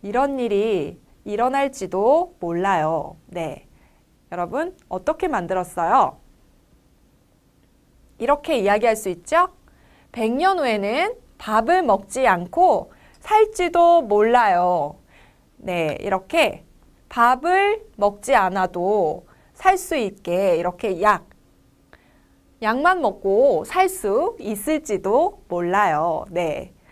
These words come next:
하지만 여러분, 확실하지는 않지요? 확실한 추측은 아니에요. 가능성이 있는 일을 이렇게 추측해요.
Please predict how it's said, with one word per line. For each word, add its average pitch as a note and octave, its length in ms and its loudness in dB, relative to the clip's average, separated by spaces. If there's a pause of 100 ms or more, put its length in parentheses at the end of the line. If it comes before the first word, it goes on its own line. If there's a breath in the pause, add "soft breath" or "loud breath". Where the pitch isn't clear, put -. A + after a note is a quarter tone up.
(160 soft breath)
하지만 G4 480 0 (220)
여러분, A3+ 460 0 (640)
확실하지는 G4 960 0
않지요? C4+ 600 0
확실한 F#4 480 0
추측은 F#4 460 -4
아니에요. G3+ 720 -2 (440 soft breath)
가능성이 D#4 800 -2
있는 A3+ 400 -2
일을 G#3 420 -4
이렇게 G3 540 -4 (300 soft breath)
추측해요. G3 880 -2